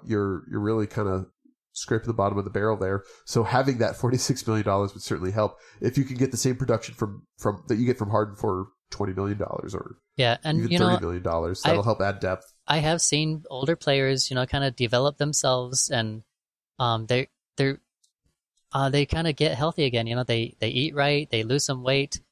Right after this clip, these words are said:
Speaker 2: they go a little easy on their knees and everything. So as long as he could do that, as long as he practices and, you know, gets healthy and maybe thins out a little bit, then, uh, yeah, he could be the Harden that he used to be.
Speaker 1: Yeah, maybe.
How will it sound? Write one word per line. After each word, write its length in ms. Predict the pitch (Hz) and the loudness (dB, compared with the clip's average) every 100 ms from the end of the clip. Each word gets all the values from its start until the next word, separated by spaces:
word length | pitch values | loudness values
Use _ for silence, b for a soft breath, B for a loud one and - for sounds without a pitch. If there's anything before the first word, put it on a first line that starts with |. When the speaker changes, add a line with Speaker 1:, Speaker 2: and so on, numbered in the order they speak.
| _ _ - | _ _ -2
Speaker 2:
they 340 | 120 110 107 101 _ _ | 0 2 0 -4 _ _
go 140 | - 135 | 0 2
a 40 | |
little 240 | 139 139 | 4 2
easy 240 | 143 127 139 | 0 0 2
on 80 | 123 | 0
their 80 | |
knees 240 | 117 127 127 | 0 0 0
and 80 | 131 | -4
everything. 340 | 127 139 131 | -4 -2 -2
So 260 | - 117 110 | 0 0 0
as 180 | 120 113 | -2 0
long 160 | 147 180 | 0 0
as 80 | |
he 120 | 147 156 | -2 -2
could 140 | 139 | 0
do 100 | 123 | 2
that, 200 | 139 123 | 2 0
as 140 | 120 113 | 0 0
long 160 | 127 | -2
as 80 | 147 | -4
he 100 | 147 | -4
practices 760 | - 131 127 131 - 127 123 | -4 -4 -2 -2 -2 -2 -2
and, 240 | 113 101 101 _ _ _ _ _ _ _ - | -2 -4 -10 _ _ _ _ _ _ _ -4
you 60 | |
know, 80 | 110 | -2
gets 200 | 107 143 - | 0 0 0
healthy 540 | 143 - 113 117 - _ | -2 0 -2 -2 -8 _
and 140 | 110 110 | -6 -2
maybe 260 | 123 113 113 | -2 0 0
thins 260 | 131 120 | 0 2
out 120 | 123 | 0
a 40 | 139 | 0
little 160 | 113 107 | -4 0
bit, 240 | 110 - | 0 0
then, 140 | 110 110 | -2 0
uh, 220 | 110 107 - | 0 -2 -4
yeah, 140 | 139 | -2
he 100 | 127 135 | -2 -2
could 100 | 143 | -2
be 240 | 139 135 | 0 0
the 180 | 131 113 | -2 -2
Harden 280 | 127 131 127 | -2 -2 -2
that 100 | 117 | -2
he 80 | |
used 160 | 123 - | -2 -4
to 60 | 104 | -6
be. 200 | 104 98 _ _ _ _ _ _ _ _ _ _ _ _ _ - - | -8 -12 _ _ _ _ _ _ _ _ _ _ _ _ _ -20 -4
Speaker 1:
Yeah, 160 | - - - - | -2 -2 -4 -2
maybe. 240 | 135 | 0